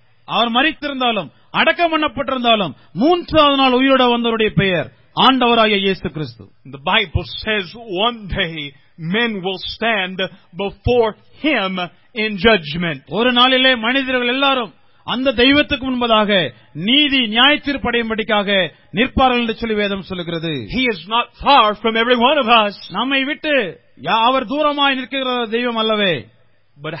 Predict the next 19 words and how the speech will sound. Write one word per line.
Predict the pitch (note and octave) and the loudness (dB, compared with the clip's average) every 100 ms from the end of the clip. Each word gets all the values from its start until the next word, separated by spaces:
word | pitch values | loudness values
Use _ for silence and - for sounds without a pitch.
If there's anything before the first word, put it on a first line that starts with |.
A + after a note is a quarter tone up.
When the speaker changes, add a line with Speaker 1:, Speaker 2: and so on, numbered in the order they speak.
| F#3+ | 2
Speaker 2:
how | G#3 G3 F#3+ | 4 4 2
the | E3+ G3 | 0 2
heart | G3+ F#3 - | 2 0 -4
of | F3 G3 | 0 0
that | G3 A3 F#3+ | 0 -2 0
man | G3+ F#3+ F#3 | 2 0 -2
will | F3+ F3 - | -2 -2 -4
tremble, | - A#3+ G3+ F3 F3 G#3 - G#3 | -2 0 0 -2 -2 -6 -2 0
that | G#3+ G#3+ F3+ | 0 -2 2
man | G#3+ G#3 G3 | 4 4 2
who | F3+ G3 F#3+ | 0 2 2
rejected | E3 A3 A3 A3 F3 | 2 2 2 -2 -2
him, | G3+ A#3 - | -2 -6 -6
who | A#3 G#3 G3 | -4 -2 0
one | A#3 G#3 G3+ | 0 0 -2
day | F#3 - | -2 -6
stands | - A3+ A3 F#3 F3+ | 0 2 2 -2 -4
before | G3 - G#3+ G3+ E3 | -2 2 2 2 2
him. | F3+ | 0